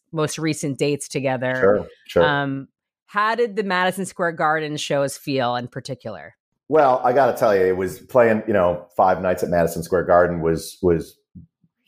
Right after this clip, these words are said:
Speaker 2: very significant. The day of the first show, you know, I had my family in town, and so we went up to, um, the old apartment that my mom and I lived in in Harlem at, uh, uh, West one hundred forty-second and Riverside, which at the time was a pretty gnarly neighborhood. Now it's a little bit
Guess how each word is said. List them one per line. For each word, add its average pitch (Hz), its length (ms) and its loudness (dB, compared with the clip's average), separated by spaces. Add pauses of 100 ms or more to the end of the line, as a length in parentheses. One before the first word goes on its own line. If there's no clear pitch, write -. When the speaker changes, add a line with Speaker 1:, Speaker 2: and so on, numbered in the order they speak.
(140)
Speaker 2:
very 98 380 0 (100)
significant. 82 600 -2 (240)
The - 80 -2
day 120 220 2
of 117 100 2
the 101 80 -6
first 104 320 -2
show, 95 320 4
you 101 80 -6
know, 104 80 2
I 104 40 4
had 95 100 2
my 87 100 -2
family 87 340 0
in 85 100 -4
town, 85 320 2
and 85 120 -6
so 90 260 0 (200)
we 101 80 2
went 104 300 0
up 104 280 2
to, 90 460 0
um, 78 480 2 (460)
the 87 520 0
old 107 240 2
apartment 92 480 0
that - 100 -2
my 175 120 2
mom 95 240 4
and 90 100 0
I 85 60 4
lived 87 260 0
in 85 80 2
in 82 80 -4
Harlem 87 580 0
at, 85 220 0
uh, 78 300 2 (400)
uh, 69 320 2
West 107 340 6
one 90 60 -2
hundred 101 180 2
forty-second 92 540 2
and 82 120 -6
Riverside, 82 680 0
which 85 200 -4
at 95 60 -2
the 90 80 -10
time 104 240 2
was 87 80 -4
a 82 60 -2
pretty 85 380 2
gnarly 85 360 0
neighborhood. 85 480 0
Now 87 160 2
it's 87 140 -4
a - 40 -16
little 92 160 -6
bit - 140 -4